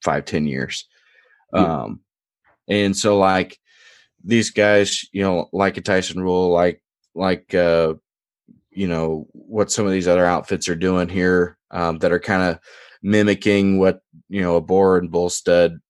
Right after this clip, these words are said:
Speaker 1: operations do. Um, you know, these ram batteries and just offering, you know, like, a full service breeding opportunity with, with semen and, and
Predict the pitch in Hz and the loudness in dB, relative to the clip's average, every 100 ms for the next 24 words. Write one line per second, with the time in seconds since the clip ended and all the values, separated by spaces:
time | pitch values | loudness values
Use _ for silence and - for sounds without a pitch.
0 | _ - 85 85 85 87 - 85 80 - | _ -6 -4 0 0 0 -2 -6 -8 -2
1 | 90 92 90 - _ _ _ - 87 82 | 0 0 -2 -8 _ _ _ -4 0 0
2 | 78 71 78 _ _ _ _ _ - 92 | 0 -4 -10 _ _ _ _ _ -4 0
3 | 85 80 87 107 92 90 98 107 98 92 | 0 -4 -4 -2 0 2 2 2 2 2
4 | 90 90 87 87 87 - 85 90 90 90 | 2 -2 -2 -6 -6 -4 0 0 0 0
5 | 90 82 - 92 82 50 80 78 - - | 0 -2 -4 -4 -2 -4 -4 -6 -8 -2
6 | 95 87 - 90 85 85 - 82 87 90 | -2 0 2 2 2 -2 -2 0 0 0
7 | 87 82 85 80 95 85 80 80 71 - | 0 -2 -2 -4 -2 -2 -2 -2 -4 -12
8 | _ - 65 57 _ - - 104 98 90 | _ -12 -8 -8 _ -6 0 2 4 2
9 | 85 76 76 - - 78 67 | 0 -2 -4 -8 -4 -4 -4